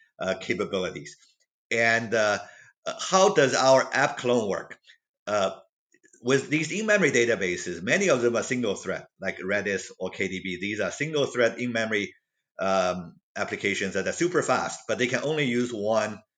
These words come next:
one core, uh, because they are, uh, uh, single threaded. Now, often when they are overloaded,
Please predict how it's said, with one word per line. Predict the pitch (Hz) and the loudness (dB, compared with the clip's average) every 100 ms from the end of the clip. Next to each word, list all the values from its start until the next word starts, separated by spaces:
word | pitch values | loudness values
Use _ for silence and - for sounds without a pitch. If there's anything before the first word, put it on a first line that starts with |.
| _ _ _ _ _ | _ _ _ _ _
one | 98 120 | -2 -2
core, | - 92 - - - | -2 -2 -4 -14 -18
uh, | 90 | -10
because | 87 101 92 | -4 -2 0
they | 95 | 2
are, | 90 90 90 | 2 0 -4
uh, | 90 87 82 80 80 | -4 -4 -6 -8 -8
uh, | 82 | -10
single | - 104 95 | -10 -6 -6
threaded. | - 92 87 80 - - - _ | -4 -4 -4 -6 -12 -20 -20 _
Now, | 101 120 120 117 - _ _ _ _ - | 0 4 4 2 -4 _ _ _ _ 0
often | 185 - 120 98 127 - _ _ _ | 2 2 0 0 -4 -14 _ _ _
when | 104 120 131 | 0 2 2
they | 127 127 | 4 6
are | 117 117 - | 6 4 4
overloaded, | 151 175 139 107 104 104 - - | 4 4 4 2 0 2 0 -2